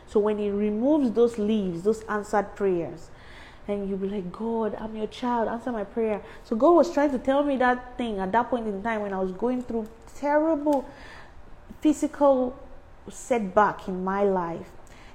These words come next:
And God was trying to tell me that's the period he's pruning me so that I can be patient, I can trust in him more, I can be,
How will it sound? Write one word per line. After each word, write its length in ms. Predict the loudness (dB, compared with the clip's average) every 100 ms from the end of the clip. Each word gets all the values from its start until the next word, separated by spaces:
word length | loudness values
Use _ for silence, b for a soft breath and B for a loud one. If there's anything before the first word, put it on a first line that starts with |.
| -8
And 120 | 2
God 80 | 4
was 260 | 4 2
trying 260 | -2 0 -2
to 60 | -4
tell 220 | -2 -2
me 120 | -2
that's 280 | -2 -2 -2
the 60 |
period 420 | -10 -10 -2 -2 -2
he's 220 | -6 -8
pruning 580 | -12 0 2 2 0 0
me 200 | -2 -4
so 180 | 0
that 160 | 0 0
I 80 | -4
can 260 | -6 -6
be 160 | -4 -6 B B B -2
patient, 640 | 0 0 -6 -8 -8 -6
I 60 | -8
can 220 | -6 -6
trust 340 | -2 -2 -4
in 80 | -8
him 320 | -6 -6 -4
more, 240 | -2 -2 -4 B
I 60 | -14
can 380 | -8 -6 -6 -6
be, 240 | -4 -4